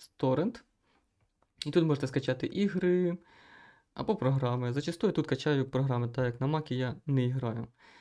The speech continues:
Але можна скачати якісь простенькі ігри. Програми любі можете скачати, Photoshop,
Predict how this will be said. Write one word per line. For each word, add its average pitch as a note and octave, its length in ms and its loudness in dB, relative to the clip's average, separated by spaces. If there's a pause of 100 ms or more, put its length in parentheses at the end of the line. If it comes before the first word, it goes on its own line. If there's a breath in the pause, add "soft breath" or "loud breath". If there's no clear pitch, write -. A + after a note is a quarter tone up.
(160 loud breath)
Але E4 180 6
можна A3+ 220 8
скачати E3 360 2
якісь B2+ 160 -4
простенькі B2+ 480 -2
ігри. C3 240 -2 (1120 loud breath)
Програми F3+ 500 2 (420 loud breath)
любі D3+ 300 4
можете B2+ 260 2
скачати, D3+ 320 -4
Photoshop, F3+ 560 2